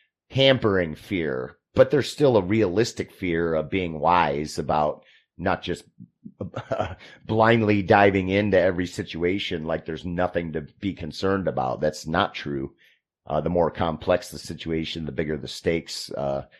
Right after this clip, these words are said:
you're aware that there's things to be respected, e-, even from the fear standpoint of, of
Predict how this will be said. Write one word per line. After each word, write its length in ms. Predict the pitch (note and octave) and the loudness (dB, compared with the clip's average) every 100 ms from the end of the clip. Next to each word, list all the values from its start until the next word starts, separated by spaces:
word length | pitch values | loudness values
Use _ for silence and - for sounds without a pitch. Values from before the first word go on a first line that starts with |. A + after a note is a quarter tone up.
| _ _ _ | _ _ _
you're 180 | - F#2 | 0 2
aware 480 | E2+ E2+ G#2+ A2 E2+ | 4 6 8 8 6
that 260 | E2 D2+ F2+ | 2 0 -2
there's 240 | E2 - | -6 -2
things 380 | - A2 F#2+ - | 2 2 0 -6
to 120 | F#2+ | -6
be 240 | E2+ F2+ | -4 -4
respected, 920 | D#2+ E2 - G#2+ - - F#2 D#2+ C#2+ - _ _ - | -4 -8 -2 0 0 -2 -2 -2 -8 -20 _ _ -20
e-, 120 | C2+ _ | -20 _
even 420 | - A#2 F#2+ F2+ E2+ | -6 -4 -2 -4 -4
from 180 | F#2+ D#2+ | -4 -4
the 80 | |
fear 320 | - D#3+ F3 A#2 | 2 6 6 4
standpoint 760 | - G2 F2+ F2 F#2+ F#2 E2+ | 4 4 4 2 2 2 0
of, 300 | E2 D#2+ D2+ - _ _ | -2 -2 -6 -16 _ _
of 300 | F2 E2 | -2 -2